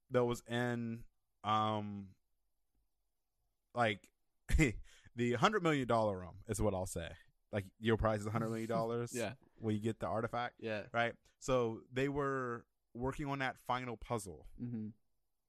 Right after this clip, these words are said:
Speaker 1: Right? That final thing you have to do. And, um, someone walked past my room singing the Jeopardy Think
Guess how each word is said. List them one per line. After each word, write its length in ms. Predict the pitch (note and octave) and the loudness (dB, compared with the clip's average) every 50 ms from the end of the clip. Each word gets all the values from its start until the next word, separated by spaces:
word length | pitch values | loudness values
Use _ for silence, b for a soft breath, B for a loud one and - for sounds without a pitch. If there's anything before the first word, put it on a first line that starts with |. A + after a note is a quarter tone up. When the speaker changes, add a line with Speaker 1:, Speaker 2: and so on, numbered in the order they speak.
| _ _ _ _ _ - - | _ _ _ _ _ -8 -2
Speaker 1:
Right? 180 | A2+ G#2+ G#2+ A2 | -2 0 0 -2
That 120 | G#2 G2 | -4 -2
final 220 | - A2+ A#2 A#2 A2 | 0 0 0 0 -4
thing 120 | A#2 A2+ | -6 -8
you 120 | A2 A2+ G#2+ | -6 -8 -8
have 140 | G#2 G2+ | -8 -8
to 80 | - G2+ | -10 -14
do. 140 | G2 F#2 E2+ F2 - b b b b b b b _ - | -14 -14 -16 -18 -20 b b b b b b b _ -6
And, 360 | B2+ C3 B2+ A#2+ A#2+ A#2 - - _ - | -2 0 0 0 0 -2 -8 -14 _ -6
um, 640 | A2+ A2+ A2 A2 A2 A2 G#2+ G#2 G2+ G2 G2 G2 - _ _ - | -4 -2 0 0 0 -2 -4 -6 -8 -12 -14 -16 -20 _ _ -14
someone 680 | - - - - C#3+ C#3+ D3 D#3+ D3+ C3 A#2 A2+ G#2 - _ - | -12 -10 -6 -4 -4 -4 -4 -4 -4 -4 -4 -4 -8 -12 _ -12
walked 420 | - G#2 G#2+ A2 A2 B2 - - - | -8 -4 0 2 2 2 0 4 4
past 340 | - B2 G#2 A2 A#2+ - - | 4 4 4 -2 -6 -6 -6
my 100 | A2+ A2 | -6 -6
room 460 | G#2+ G2+ G#2 G#2 G#2 G#2+ A#2 C3 C#3 C3 | -6 -8 -8 -10 -8 -8 -10 -10 -12 -10
singing 500 | - - - - B2 A#2+ B2 B2 C3 A#2+ | -10 -10 -8 -8 -8 -10 -10 -12 -12 -6
the 100 | A#2+ A#2+ | -6 -6
Jeopardy 520 | A2+ G#2+ - A#2 A2+ - - C3+ B2+ B2 A#2 - - - | -6 -4 -4 -4 -2 4 2 2 2 2 -6 -8 -8 -4
Think 240 | G#2+ G#2+ G#2+ - | -4 -4 -4 -6